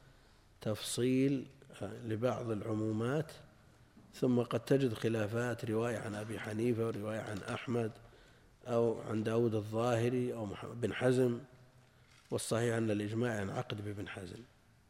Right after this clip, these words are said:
لأن ال-، ال-، الكلام ينعقد بابن حزم أو مخالفة ابن حزم لا تقرم الإجماع. يعني إذا انضم ابن حزم للأئمة، أحد يخالف أنه م-،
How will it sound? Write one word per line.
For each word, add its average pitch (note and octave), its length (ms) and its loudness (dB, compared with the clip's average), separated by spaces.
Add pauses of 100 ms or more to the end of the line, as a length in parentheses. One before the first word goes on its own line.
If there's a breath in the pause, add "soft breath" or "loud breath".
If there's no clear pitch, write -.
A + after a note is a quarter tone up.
(180)
لأن B2 240 -4
ال-، A2+ 460 -10
ال-، B2 200 -10 (400 loud breath)
الكلام C3+ 420 8
ينعقد C#3 540 8
بابن B2+ 260 4
حزم C#3 480 10
أو F3 260 12
مخالفة F3 640 10
ابن B2+ 160 4
حزم C3+ 340 8
لا C3 100 8
تقرم A#2+ 360 0
الإجماع. G#2+ 440 -2 (1000 soft breath)
يعني C#3 280 12
إذا D3 120 12
انضم D#3+ 320 12
ابن C#3 160 6
حزم C#3 340 8
للأئمة، C3+ 420 6
أحد D3 200 4
يخالف C#3+ 380 4
أنه B2 160 4
م-، A#2+ 140 2